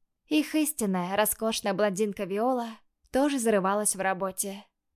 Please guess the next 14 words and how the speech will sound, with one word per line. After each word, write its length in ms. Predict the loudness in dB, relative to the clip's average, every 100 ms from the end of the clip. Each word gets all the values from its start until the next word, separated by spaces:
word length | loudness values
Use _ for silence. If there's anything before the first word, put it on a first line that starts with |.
| _ _ -4
Она 220 | 0 2 2
занималась 540 | 0 -2 -2 -4 -4
психологической 880 | -6 -8 -2 0 0 -2 -4 -2 -2
помощью 460 | 0 -2 -2 -2 0
богам 340 | -2 -2 -4
и 40 |
простолюдам, 800 | -4 -4 -4 -6 -4 -2 -4 -6 -16 _ _
помогая 440 | -2 0 4 4
справиться 540 | 4 2 -2 -4 -4 -4
с 100 | -4
эмоциями. 760 | -4 -6 -6 -8 -8 -12 -16 _ _ _ -6
Все 240 | 2 2
что 280 | 4 2 2
угодно, 540 | 2 0 0 -2 -6